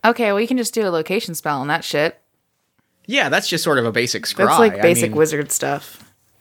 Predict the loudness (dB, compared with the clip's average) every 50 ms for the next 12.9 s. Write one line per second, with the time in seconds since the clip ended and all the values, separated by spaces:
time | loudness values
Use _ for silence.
0 | -20 _ _ 0 0 0 0 _ _ _ _ -18 -4 -2 -2 0 2 0 0 0
1 | 0 2 2 2 0 0 -8 _ _ _ _ _ _ _ _ _ _ _ _ _
2 | _ _ _ _ _ _ _ _ _ _ -10 -8 -6 -4 -4 -4 -6 -8 _ _
3 | _ _ _ _ -2 0 0 0 0 0 0 -2 -2 2 0 0 0 -2 -4 0
4 | 2 2 2 2 0 2 0 0 2 2 2 2 2 0 -6 -12 -16 _ _ _
5 | _ _ _ _ _ _ -2 2 2 2 2 2 0 -4 -6 -10 _ _ _ _
6 | _ _ _ _ _ _ _ _ _ _ _ _ _ _ _ _ _ _ _ _
7 | _ _ _ _ -4 -2 2 2 4 4 4 4 4 4 2 2 2 -2 -4 -4
8 | -4 -4 -2 -2 -2 -4 -4 -2 0 0 2 2 0 0 2 0 0 2 4 2
9 | 2 4 4 4 4 4 4 4 4 2 2 2 0 0 0 -4 -6 -6 -4 -6
10 | -2 -2 -2 0 0 -2 -2 0 0 -2 0 -2 -2 0 2 2 2 4 4 4
11 | 2 2 0 0 0 2 2 4 2 4 2 2 2 2 2 0 0 -2 -4 -8
12 | -8 -8 -12 -16 -18 -20 -20 -20 -20 -20 _ _ -2 0 0 0 -2